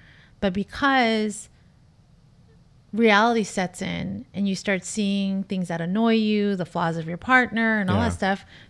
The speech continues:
Speaker 1: you're having less sex. So therefore you're bonding less. Therefore, eventually the relationship, you're like, "Why am I with this person anymore?"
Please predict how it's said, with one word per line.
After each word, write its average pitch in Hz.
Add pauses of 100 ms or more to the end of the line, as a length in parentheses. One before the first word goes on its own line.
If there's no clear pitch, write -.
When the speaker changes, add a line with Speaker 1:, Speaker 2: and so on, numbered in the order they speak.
Speaker 1:
you're 262
having 269
less 208
sex. 277
So 214
therefore 208
you're 196
bonding 196
less. - (320)
Therefore, 196 (840)
eventually 185 (720)
the 180
relationship, 175
you're 170
like, 165 (360)
"Why 170
am 190
I 180
with 175
this 175
person 175
anymore?" 160